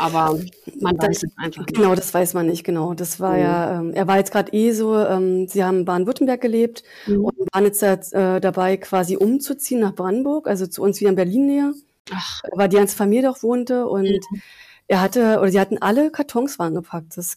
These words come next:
Speaker 2: kann man sich ja nicht vorstellen. Es, wir haben, waren vorher noch zu Besuch im April da gewesen. Da waren alle Kisten waren fertig gepackt. Er hatte sich eine Woche vorher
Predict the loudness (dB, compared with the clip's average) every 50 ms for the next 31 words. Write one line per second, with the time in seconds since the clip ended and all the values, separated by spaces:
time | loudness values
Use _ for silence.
0 | -12 _ -2 0 2 2 2 2 0 0 -2 -4 -2 0 2 2 2 2 0 -4
1 | -4 -4 -4 -6 -8 -6 -2 -2 0 2 2 0 0 0 -2 -2 -2 2 2 2
2 | 2 2 0 -2 -2 -2 -2 0 0 0 0 0 -2 -2 -2 -2 -6 -2 0 2
3 | 2 2 2 0 0 0 0 -2 0 0 -2 -2 -2 -4 -10 -20 -20 -20 -16 _
4 | -2 0 2 2 2 2 0 0 -2 -2 -4 -6 -6 -4 -4 -4 -2 0 0 -2
5 | -4 -6 -6 -4 -4 -4 -4 -6 -8 -8 -12 -14 -8 -6 -6 -6 -6 -8 _ _
6 | -20 -20 -20 -4 0 0 2 2 2 0 0 0 0 0 0 0 -2 -2 -6 -8
7 | -6 -4 -2 -2 0 0 0 0 -2 -2 -4